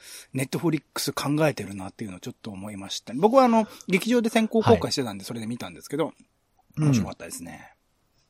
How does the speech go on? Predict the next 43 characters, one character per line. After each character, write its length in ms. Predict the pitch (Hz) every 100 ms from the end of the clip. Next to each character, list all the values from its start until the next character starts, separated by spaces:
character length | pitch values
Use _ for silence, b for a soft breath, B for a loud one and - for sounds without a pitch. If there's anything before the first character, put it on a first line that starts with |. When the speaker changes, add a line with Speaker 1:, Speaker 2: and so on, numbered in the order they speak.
| -
Speaker 1:
う 40 |
ん。 440 | 95 95 95 98 120 -
も 140 | 160
う 20 |
一 120 | 196
度 80 | 170
作 220 | 151 143
品 180 | - 143
名 120 | 95
い 60 | 67
い 20 |
で 80 | -
す 100 | -
か？ 160 | 160 180 _ _ _ _ _ -
Speaker 2:
ド 180 | 120 220
ン 100 | 220
ト 200 | - 180
ル 100 | 151
ッ 40 | -
ク 160 | - -
ア 20 |
ッ 20 |
プ 120 | -
で 80 | -
す。 240 | - - - - 73 - - - -
Speaker 1:
う 60 | 90
ん。 340 | 85 78 92 - _
な 120 | - 76
る 60 |
ほ 100 | 85
ど。 120 | -
ち 100 | -
ょ 20 | -
っ 20 |
と 80 | 80
見 140 | 87
て 120 | -
み 80 | 64
た 240 | - -
い 40 | -
で 120 | -
す 160 | -
ね。 100 | -